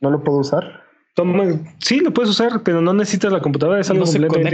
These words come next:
Speaker 3: conecta la
Speaker 2: independiente. Lo
Speaker 3: computadora.
Speaker 2: pue-, lo puedes usar en cualquier lugar donde quieras. Este, pero ve, o sea, por ejemplo, el PlayStation
Speaker 1: Ajá.
Speaker 2: V R cuesta trescientos dólares
Speaker 3: Ujú.
Speaker 2: en comparación.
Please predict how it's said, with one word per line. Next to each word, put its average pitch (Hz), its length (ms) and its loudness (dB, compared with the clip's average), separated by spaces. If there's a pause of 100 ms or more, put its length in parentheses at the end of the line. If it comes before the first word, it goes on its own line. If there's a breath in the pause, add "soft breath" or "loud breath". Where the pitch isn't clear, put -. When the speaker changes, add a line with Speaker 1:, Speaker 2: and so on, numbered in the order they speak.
(120)
Speaker 3:
conecta 185 40 0
la 165 60 2
Speaker 2:
independiente. 151 240 0
Lo 156 120 2
Speaker 3:
computadora. 180 320 0
Speaker 2:
pue-, 170 60 -4
lo 156 120 0
puedes 208 200 0
usar 196 240 0
en 196 80 2
cualquier 170 340 0
lugar 170 280 0
donde 160 220 0
quieras. 170 340 -2 (560 loud breath)
Este, 139 800 0 (280 loud breath)
pero 170 160 0
ve, 202 180 0
o 190 100 0
sea, 180 140 0 (140)
por 170 100 0
ejemplo, 175 220 0
el 160 100 0
PlayStation 202 460 0
Speaker 1:
Ajá. 185 80 2
Speaker 2:
V 175 60 2 (160)
R 180 80 -6
cuesta 180 300 -2
trescientos 160 560 0
dólares 165 680 -2 (480)
Speaker 3:
Ujú. 151 200 -2
Speaker 2:
en 147 80 0
comparación. 135 840 -2